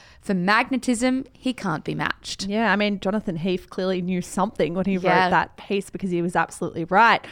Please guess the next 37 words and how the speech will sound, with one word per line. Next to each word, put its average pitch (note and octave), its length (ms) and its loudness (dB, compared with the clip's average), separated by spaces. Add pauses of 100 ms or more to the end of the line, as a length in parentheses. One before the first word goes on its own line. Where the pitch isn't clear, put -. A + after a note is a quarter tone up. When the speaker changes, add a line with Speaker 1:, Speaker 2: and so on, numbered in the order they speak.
(300)
Speaker 2:
According F4+ 600 4
to C4 140 -4
Reuters, G#3 640 4
by A#3 160 6
the B3+ 200 2
end A#3 240 4
of A#3 120 0
twenty G#3+ 280 -4
thirteen, F#3+ 680 -2
the F#3 80 -4
band G3 360 0
had G#3+ 120 -2
amassed F#3+ 360 0
more F#3+ 140 0
than F3+ 180 0
sixteen G#3+ 960 0
million G#3 380 2
followers E3+ 400 2
on D3+ 140 -2
Twitter D#3 480 2
and F3 100 -2
a E3+ 40 0
further E3+ 400 2
twenty-two G#3 960 -2
million G3 580 2
fans D#3+ 520 -2
on E3 200 0
Facebook. F3+ 720 0 (640)
Throughout D4 500 6
twenty C4 240 4
fourteen, A3 640 4
they G#3 160 6
toured G#3+ 400 2
stadiums G3 520 2
around F3+ 280 0
the F#3 80 0
world. F#3+ 500 4